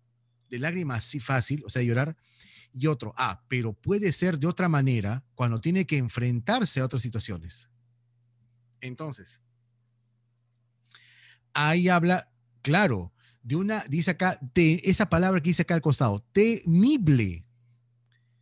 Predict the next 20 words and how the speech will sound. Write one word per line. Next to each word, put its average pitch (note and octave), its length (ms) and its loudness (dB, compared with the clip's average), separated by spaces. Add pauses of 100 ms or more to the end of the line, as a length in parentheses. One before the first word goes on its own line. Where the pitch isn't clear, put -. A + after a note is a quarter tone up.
(1900)
O D3 100 -2
sea, - 240 0 (320)
la F#3 180 0
fortaleza G#3+ 540 0
al D#3 240 2
no A3+ 140 2
te C#3 100 -2
va A#2 80 2
a A#2+ 40 2
dar B2 140 0
temor. C#3+ 440 0
Lo C3+ 140 0
que D3 100 0
da E3+ 100 2
la G3+ 100 0
fortaleza D#3 520 -4
es - 180 -2
justamente E3+ 560 -4
una F3 180 -2
situación, C#3 480 -6